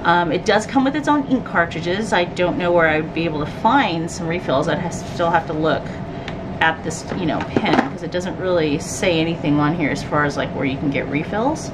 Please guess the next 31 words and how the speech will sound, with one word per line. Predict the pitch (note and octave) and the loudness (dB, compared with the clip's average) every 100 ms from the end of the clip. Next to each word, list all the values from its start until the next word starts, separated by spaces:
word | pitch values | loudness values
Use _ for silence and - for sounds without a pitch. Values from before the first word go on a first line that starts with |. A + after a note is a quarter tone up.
| - | -6
I | A#3+ | -2
think. | C#4 D#4+ - - - - - | 0 -2 -4 -10 -10 -10 -2
I | G#3+ | 4
mean, | A3+ | 4
other | - B3+ | 6 4
than | B3 A3+ | 4 2
it | G3 | -2
just | F#3+ F#3 | -4 -4
tells | G#3+ F#3 | -2 0
you | F#3 | -2
the | E3 | -2
diameter. | D#3+ E3 D3+ C#3 A#2 - - - - | 0 2 2 0 -2 -6 -8 -10 -8
So, | - E3+ D#3+ D#3 D#3 - - - - - - | 0 4 4 4 0 -6 -8 -8 -8 -4 2
yeah, | F#3 - - - - - - F#3 F#3+ F#3 F3 - | 2 2 -8 -12 -12 -10 -10 -6 -4 -4 -4 -2
I'm | G#3 | 0
gonna | G#3 G#3 A3+ | 2 2 2
see | A3+ | 2
how | G#3+ F#3+ F3+ | 2 2 0
that | F3+ F3 | 4 4
one | F#3 F#3+ | 2 -4
works | F#3 G3 - | -4 -6 -2
out. | F#3 E3+ C4 - - - - - - - - | 2 2 2 -4 -12 -12 -12 -10 -10 -8 0
I | F3+ F3 | 2 2
thought | F3 F#3 F3+ F3+ | 2 4 4 2
that | F3+ | -4
they | F3 | -2
were | E3+ | -2
rather | E3 E3+ D#3+ D#3+ | 2 4 4 0
really | D#3+ D3+ D3+ | -2 -4 -6
pretty | - - E3 | -6 -4 -4
colors. | D#3 - D3+ E3+ C#4 F4 - | -4 -2 2 2 2 -2 -6